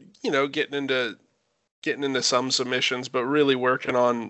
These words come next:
body work and positioning and, and things like that. And it, and it's good, man. But,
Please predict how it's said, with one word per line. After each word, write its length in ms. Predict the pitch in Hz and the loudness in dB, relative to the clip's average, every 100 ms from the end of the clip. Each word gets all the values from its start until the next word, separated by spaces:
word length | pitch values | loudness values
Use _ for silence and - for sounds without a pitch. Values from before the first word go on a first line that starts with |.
| 143 | -2
body 340 | 131 120 120 | 2 4 4
work 320 | 120 123 123 123 | 2 0 -2 -4
and 160 | 117 | -8
positioning 760 | - 117 123 - 123 123 123 120 | -6 0 2 2 2 0 -2 -2
and, 200 | 110 - | -6 -8
and 200 | 113 - | -10 -6
things 260 | 110 120 123 | -4 -4 -4
like 160 | 113 | -4
that. 200 | - 117 | -2 -2
And 100 | 120 | -2
it, 200 | 170 - 196 | -4 -2 6
and 100 | 226 | 6
it's 160 | 214 | 6
good, 300 | - 123 120 | 4 2 4
man. 360 | 120 123 127 120 | 2 4 2 2
But, 200 | 120 | 0